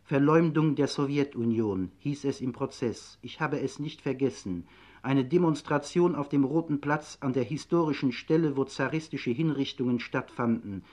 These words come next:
Das ist eine Verleumdung der Sowjetunion. Artikel hundertachtundneunzig, Paragraph eins. Gesten von entlaufenen Irren.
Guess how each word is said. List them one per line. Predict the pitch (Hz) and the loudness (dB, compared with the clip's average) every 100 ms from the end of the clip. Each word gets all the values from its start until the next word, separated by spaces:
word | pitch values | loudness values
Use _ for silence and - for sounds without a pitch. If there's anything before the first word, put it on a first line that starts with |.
| - _ | -20 _
Das | - 127 | -6 -4
ist | 139 143 | -4 0
eine | 139 123 | 0 2
Verleumdung | 135 135 151 143 127 | 0 2 2 2 2
der | 127 | 0
Sowjetunion. | - 127 135 127 117 110 104 95 90 - _ _ - | -2 -2 0 0 0 -2 -2 -2 -4 -8 _ _ -12
Artikel | - 127 - 170 156 135 | -6 -6 -4 -2 0 0
hundertachtundneunzig, | 156 143 143 139 143 139 143 151 - 131 - | 0 0 0 0 2 2 2 0 -2 -8 -6
Paragraph | 127 131 120 127 123 - | -2 -2 -2 -2 -2 -4
eins. | 135 110 95 - - _ _ _ _ _ _ _ _ _ - | -4 -2 -4 -8 -20 _ _ _ _ _ _ _ _ _ -2
Gesten | 151 175 - 151 139 | 2 2 0 2 2
von | - 139 | 4 2
entlaufenen | 135 - 147 156 151 139 - | 2 2 4 4 4 2 2
Irren. | 151 127 110 95 | 2 0 0 -4